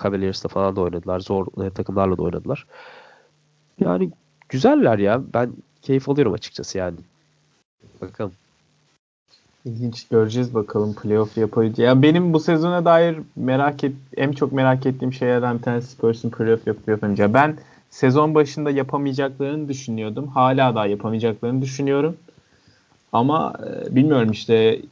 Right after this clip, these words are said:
Speaker 2: çok ucundan da kaçırabilirlermiş ya da ucundan oraya kendilerini atabilirlermiş gibi de geliyor, bilmiyorum.
Speaker 1: Ya bana da,
Speaker 2: Ama
Speaker 1: e,
Speaker 2: şey, evet, söyle sen.
Speaker 1: ya bu Clippers, e, Memphis, Sacramento,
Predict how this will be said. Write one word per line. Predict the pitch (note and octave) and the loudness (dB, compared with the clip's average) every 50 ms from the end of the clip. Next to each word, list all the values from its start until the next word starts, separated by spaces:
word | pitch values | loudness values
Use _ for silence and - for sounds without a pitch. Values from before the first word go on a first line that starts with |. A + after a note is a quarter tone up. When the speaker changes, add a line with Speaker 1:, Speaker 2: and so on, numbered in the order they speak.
| _ _ _ _ _ | _ _ _ _ _
Speaker 2:
çok | - C#3 C3+ C3+ - | -2 -2 -2 0 2
ucundan | C#3 B2+ A#2+ C3 D3 C#3+ C#3+ C#3+ D3+ D3 D3+ D3 | 4 4 6 6 6 6 6 4 4 2 4 2
da | D3 C#3 | 0 0
kaçırabilirlermiş | C#3 - C#3 C3+ - D3+ C3+ C3+ C3 C3+ B2+ C#3 C#3+ C#3 C3+ C3 B2 A#2+ B2 B2+ C3+ C3 - | 0 -2 -4 -2 0 2 2 2 2 4 4 4 4 4 4 2 2 2 0 -2 -4 -2 0
ya | C3 A#2+ A#2 | 0 0 4
da | A#2+ C3 C3 C3+ B2+ - - - - - - - - - - _ _ - | 4 4 4 4 2 0 -6 -12 -18 -20 -20 -20 -20 -20 -20 _ _ -2
ucundan | B2+ A2+ A2+ B2 B2+ B2+ B2 B2 A#2+ A#2+ A2+ A#2+ - _ | -2 -2 0 0 0 2 2 0 -2 -2 -6 -10 -16 _
oraya | - - A#2 A#2 A#2+ A2+ A2+ A#2 | -4 0 2 4 4 4 4 2
kendilerini | A#2 - A#2 A2+ A2+ A#2 A2+ A2+ G#2+ | 0 -2 -2 -2 0 -2 -2 -2 -2
atabilirlermiş | A2 G#2+ - A#2 G#2 A2 G#2+ A#2+ A#2 A2+ A2 G#2+ G#2 G#2 G#2 G2+ - - | -4 0 0 0 0 2 2 2 2 4 2 2 0 0 -4 -6 -8 -8
gibi | _ G#2 G2+ G#2+ A2 A2 A2 - _ _ _ _ _ _ _ _ _ | _ -6 -4 -2 -2 -4 -4 -8 _ _ _ _ _ _ _ _ _
de | - A2+ | -2 -2
geliyor, | G2+ G#2 A2 G#2+ G#2 G#2+ G#2+ G#2 G2 | 0 2 2 4 4 4 2 2 2
bilmiyorum. | G2+ G2+ G2+ F#2+ F#2 F2+ F#2 | 0 -2 -2 -2 -2 0 4
Speaker 1:
Ya | C3+ C#3+ C3+ A#2+ - _ | 4 4 4 4 2 _
bana | C3 C#3 D#3 F#3 F#3+ F3 | 2 4 4 4 2 4
da, | F3 F#3 F#3 | 4 6 6
Speaker 2:
Ama | F3+ F3 E3+ F3 - | 6 6 4 4 2
Speaker 1:
e, | C3+ C3+ C#3 | -2 -8 -10
Speaker 2:
şey, | C#3 C#3 C3 - _ _ _ _ _ _ _ _ _ | -10 -12 -14 -16 _ _ _ _ _ _ _ _ _
evet, | C3 B2 A#2+ A2 A2 - - _ _ _ | 2 4 4 2 0 -6 -20 _ _ _
söyle | _ - A2+ A2+ A2+ | _ -4 -2 -2 -2
sen. | A#2 - A#2+ C3 - - _ | -4 -6 -10 -10 -10 -16 _
Speaker 1:
ya | - C3 C3 B2 | -4 -4 0 2
bu | C#3+ D3 C3 - - _ _ _ _ _ _ _ _ _ _ _ - - | 2 2 2 0 -6 _ _ _ _ _ _ _ _ _ _ _ -6 -4
Clippers, | - D#3+ F3 E3+ E3+ D3+ C#3+ C3+ C3+ - - - - - _ _ _ - - _ _ _ | 2 0 0 2 2 0 0 0 -2 -8 -12 -12 -14 -16 _ _ _ -20 -20 _ _ _
e, | A#2 | -6
Memphis, | A#2+ A#2+ A#2 A#2 A#2+ C3 C#3 C#3+ C#3 C#3 - B2+ B2 | -4 -2 -2 -2 2 4 2 2 2 0 -2 -2 -2
Sacramento, | - - - - - - B2+ A#2 A#2 - C3+ C3 C3+ C3 B2+ B2+ - - G#2+ G#2 A2 A2 | -2 -6 -12 -12 -2 -2 -2 -2 0 -4 -4 0 0 -2 -2 -4 -6 -4 -2 -2 -2 -6